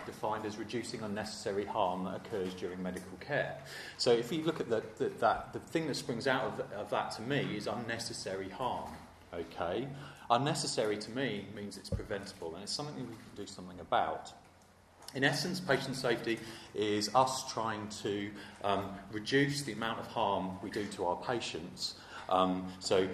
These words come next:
that kind of iatrogenic harm, that harm that doesn't benefit the patient in any way. Everyone knows that if you do surgery on a patient, you're gonna harm the patient, but there is a, there's a tangible benefit. It's that, so complications of surgery or anaesthesia that we're looking at trying to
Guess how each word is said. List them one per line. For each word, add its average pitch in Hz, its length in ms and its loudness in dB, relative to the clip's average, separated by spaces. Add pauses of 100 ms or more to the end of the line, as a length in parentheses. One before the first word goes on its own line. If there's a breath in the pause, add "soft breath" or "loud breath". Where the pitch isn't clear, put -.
(120)
that 107 200 4
kind 110 160 0
of - 140 -4
iatrogenic 107 680 2
harm, 80 280 -2
that 92 60 -4
harm 110 420 4
that 104 160 -2
doesn't 104 260 0
benefit 107 420 0
the 98 60 -10
patient - 460 -8
in 92 60 -10
any 90 220 -10
way. 82 160 -6
Everyone 127 260 -2
knows 107 260 0
that 98 100 -4
if - 120 -10
you - 40 -12
do 107 120 -6
surgery 139 420 4
on 95 80 0
a - 20 -4
patient, 95 340 -2
you're 95 100 -6
gonna 95 120 -4
harm 123 280 4
the 87 200 -2
patient, 85 300 -2
but 95 100 -4
there 98 140 2
is 104 80 0
a, 101 160 0 (180)
there's 95 160 -4
a 95 60 -8
tangible 101 520 -4
benefit. 92 460 -4
It's 92 200 -8
that, 104 280 2 (320 loud breath)
so 101 200 4 (100)
complications 110 880 -4
of 92 180 -4
surgery 98 540 2
or 90 180 4
anaesthesia 90 600 -2
that 87 120 -4
we're 87 120 -2
looking 90 320 -4
at 85 120 -6
trying 82 300 -6
to - 140 -4